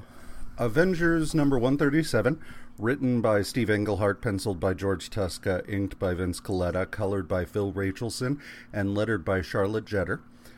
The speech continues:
Uh, the Avengers realize they've kinda taken some hits in terms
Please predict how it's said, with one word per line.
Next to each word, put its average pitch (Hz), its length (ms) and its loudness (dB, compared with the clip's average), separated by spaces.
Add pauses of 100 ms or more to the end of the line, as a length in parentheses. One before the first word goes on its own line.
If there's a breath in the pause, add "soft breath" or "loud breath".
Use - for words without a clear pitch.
(200 soft breath)
Uh, 107 400 2
the 113 200 2
Avengers 139 640 2
realize 117 560 0
they've 143 260 0
kinda 139 360 0
taken 123 340 0
some 98 220 -6
hits 135 320 0
in 98 120 -2
terms 101 500 -2